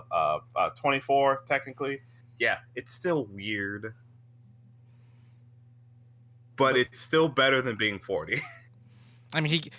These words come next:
Speaker 2: he got, he, you know, he, he was pretty much thrusted in by thirty-five, so <laughs>
Speaker 1: R-, right.
Speaker 2: you
Speaker 1: So,
Speaker 2: know,
Speaker 1: uh,
Speaker 2: that's a big
Speaker 1: I'm
Speaker 2: jump
Speaker 1: not,
Speaker 2: from, you know,
Speaker 1: yeah.
Speaker 2: going in as a baby.
Speaker 1: Yeah.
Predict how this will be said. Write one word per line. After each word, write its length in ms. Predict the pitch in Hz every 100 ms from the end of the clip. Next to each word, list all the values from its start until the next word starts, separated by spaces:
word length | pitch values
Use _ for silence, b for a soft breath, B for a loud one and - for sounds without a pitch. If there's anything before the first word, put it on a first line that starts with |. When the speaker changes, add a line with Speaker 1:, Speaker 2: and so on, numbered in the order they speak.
| B
Speaker 2:
he 80 | 151
got, 220 | 151 170
he, 240 | 147 147 180
you 80 | 143
know, 60 |
he, 160 | 127 160
he 240 | 139 151
was 120 | 160 135
pretty 200 | 175 165
much 260 | 147 -
thrusted 360 | - 151 - 139
in 140 | 139
by 120 | 123
thirty-five, 840 | 113 135 120 110 113 104 98 101 113
so 460 | - - 143 135 143
<laughs> 420 | - - - -
Speaker 1:
R-, 200 | 80 95 - 139
right. 320 | 139 104 85 - -
Speaker 2:
you 100 | 143
Speaker 1:
So, 100 | 139
Speaker 2:
know, 360 | 135 123 120
Speaker 1:
uh, 240 | 110 110 -
Speaker 2:
that's 140 | 156
a 40 | 151
big 200 | 131 120
Speaker 1:
I'm 40 |
Speaker 2:
jump 360 | 120 123 113 -
Speaker 1:
not, 100 | - -
Speaker 2:
from, 280 | - 131 123
you 80 | 139
know, 100 | 120
Speaker 1:
yeah. 260 | 104 90 85
Speaker 2:
going 200 | 131 131
in 60 | 127
as 100 | 120
a 40 | 113
baby. 520 | 113 110 98 95 101 - - - - - - 101
Speaker 1:
Yeah. 440 | 95 92 90 87